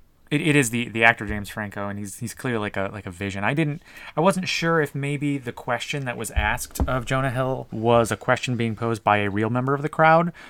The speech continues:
or if it was entirely in Jonah Hill's head. But Jonah Hill s-,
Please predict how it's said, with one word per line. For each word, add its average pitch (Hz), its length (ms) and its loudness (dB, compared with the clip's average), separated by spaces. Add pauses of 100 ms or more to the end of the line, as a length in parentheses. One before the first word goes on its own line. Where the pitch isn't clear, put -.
(160)
or 117 160 2
if 104 100 -2
it - 80 -4
was 104 340 -2 (160)
entirely 110 640 0
in 120 100 -2
Jonah 117 260 -2
Hill's 117 260 -6
head. 120 260 -4 (260)
But 127 100 0
Jonah 139 200 4
Hill 123 120 4
s-, - 240 -4